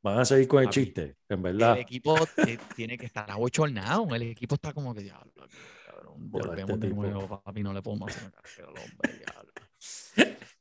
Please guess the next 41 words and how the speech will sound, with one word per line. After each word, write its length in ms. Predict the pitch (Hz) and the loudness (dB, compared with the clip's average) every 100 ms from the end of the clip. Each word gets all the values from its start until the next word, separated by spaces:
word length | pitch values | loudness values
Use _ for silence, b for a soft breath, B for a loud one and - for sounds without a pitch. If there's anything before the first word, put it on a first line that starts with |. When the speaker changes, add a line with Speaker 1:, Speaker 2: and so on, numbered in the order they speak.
| - | -4
Speaker 2:
A 40 | |
lo 100 | 120 | 0
mejor, 320 | 127 139 165 156 - | 4 4 4 -4 4
es 120 | 175 | 6
más, 200 | 196 139 | 6 4
el 160 | 143 147 | 6 4
equipo 280 | 147 170 196 | 4 4 4
mismo 280 | 208 202 170 | 6 4 4
dicen 400 | 170 180 170 160 | 4 4 2 -2
entre 260 | 147 151 | 4 6
ellos, 320 | 160 156 127 | 10 10 8
"Yo 120 | 117 120 | 6 2
me 80 | |
sentiría 440 | 135 151 151 160 151 | 2 -2 -2 0 2
mejor 240 | 143 156 | 0 0
si 180 | 147 123 | -2 0
le 80 | 110 | 0
hicieran 260 | 104 104 113 113 | 0 -2 -4 -4
dos 120 | 127 | -2
o 60 | 135 | -2
tres 140 | 135 | -2
carreritas 480 | - 135 131 127 127 | -4 -4 -2 -2 0
a 20 | |
Jacob 320 | 123 123 135 | 0 0 0
deGrom 340 | 127 120 127 135 | 2 2 2 0
para 100 | 110 | 0
que 60 | |
entonces, 300 | 95 104 95 - 113 | -2 -4 -6 -4 -4
tú 100 | 113 | -2
sabes, 160 | 110 107 | -4 -2
no 60 | 104 | -4
nos 100 | 107 | -4
dijeran 300 | 110 107 107 | -2 -4 -4
como 320 | 104 101 101 | -6 -4 -4
que, 120 | 98 | -2
'Diablo, 500 | 101 117 139 127 110 | -2 -2 -2 -2 -2
eh, 60 | 104 | -2
no 100 | 101 | -4
puedes 280 | - 113 120 | -2 0 2
hacer 240 | 120 131 | 0 -2
carrera'". 480 | - 131 123 147 120 | 0 0 2 2 0